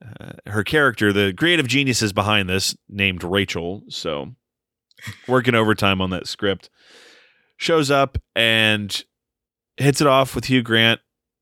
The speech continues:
He has to go through the process of explaining he doesn't work, which everyone vilifies, which again, Julio, if I had a massive inheritance and didn't have to work, I'd think that was pretty cool. But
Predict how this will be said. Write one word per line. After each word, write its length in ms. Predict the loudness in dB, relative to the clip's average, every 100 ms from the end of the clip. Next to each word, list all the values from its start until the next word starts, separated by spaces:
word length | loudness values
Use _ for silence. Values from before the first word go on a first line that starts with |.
| _ _ _
He 640 | -8 0 2 4 2 -2 -6 _ _ _ _ _ -8
has 260 | -2 -2
to 100 | -2
go 200 | 0 0
through 220 | 2 0
the 100 | 0
process 380 | 0 2 2 0
of 60 | -2
explaining 380 | -4 -2 -2 0
he 60 | 0
doesn't 280 | 0 0
work, 400 | -2 0 0 -2
which 340 | -8 -10 -10 -12 -16 -20 -4
everyone 400 | 0 2 2 2
vilifies, 640 | 0 0 0 2 2 0
which 160 | -2 -4
again, 240 | 0 0
Julio, 500 | 0 0 2 2 2 -2 -20 _ _ -2
if 220 | -2 -2
I 160 | -2 0
had 180 | 2 0
a 40 |
massive 340 | 2 0 0 -4
inheritance 540 | 0 0 0 -2 -2
and 80 | 0
didn't 140 | 0
have 140 | -2 -2
to 80 | -2
work, 300 | 0 -2 -2
I'd 180 | -2 -2
think 160 | -2
that 160 | 0 -2
was 140 | -2
pretty 200 | -2 -2
cool. 360 | 0 0 2 0
But 220 | 0 -4